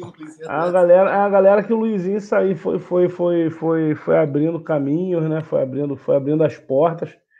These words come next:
Speaker 2: e o mundo do samba
Speaker 1: Verdade.
Speaker 2: absorveu, o mundo do carnaval absorveu e colocou aí na, na, na, na, na cara do gol pra galera poder conhecer. E, e, e a,
Speaker 1: Sim.
Speaker 2: e a galera que, que não adianta só o cara colocar na porta do gol, né? Se você também não fizer o gol, não tem jeito, né, cara?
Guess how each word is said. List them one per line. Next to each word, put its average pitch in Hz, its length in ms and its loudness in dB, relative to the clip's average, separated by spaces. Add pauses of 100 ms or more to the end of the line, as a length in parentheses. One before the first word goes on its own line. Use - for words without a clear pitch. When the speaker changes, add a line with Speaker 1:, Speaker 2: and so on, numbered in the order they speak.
(380)
Speaker 2:
e 135 80 -6
o 135 40 -2
mundo 147 260 -2
do 147 120 -6
samba 151 320 -4
Speaker 1:
Verdade. 151 140 -6
Speaker 2:
absorveu, 135 640 0
o - 20 2
mundo 147 200 -2
do 131 100 -8
carnaval 156 580 0
absorveu 143 640 -4
e 147 60 -8
colocou 160 480 -2
aí 156 160 0
na, 160 160 0
na, 156 180 0
na, 147 480 2 (480)
na, 117 640 -2 (380)
na 139 160 -2
cara 151 260 4
do 147 120 0
gol 135 200 -2
pra 160 120 2
galera 160 320 2
poder 156 300 -2
conhecer. 143 540 -6 (400)
E, 131 60 -6
e, 143 380 -2
e 175 60 4
a, 156 120 4
Speaker 1:
Sim. 180 60 4 (240)
Speaker 2:
e 156 80 2
a 147 100 0
galera 160 380 4
que, 185 220 0
que 170 460 -2 (880)
não 180 120 4
adianta 208 400 4
só 208 180 4
o 202 60 2
cara 208 240 4
colocar 196 400 4
na 190 80 4
porta 185 340 0
do 196 100 4
gol, 160 300 2
né? 156 100 2
Se 151 140 -6
você 160 300 -2
também 185 260 4
não 190 60 2
fizer 185 320 2
o 175 120 6
gol, 160 220 2
não 190 80 -6
tem 220 180 -2
jeito, 151 380 0
né, 151 160 0
cara? 104 400 -14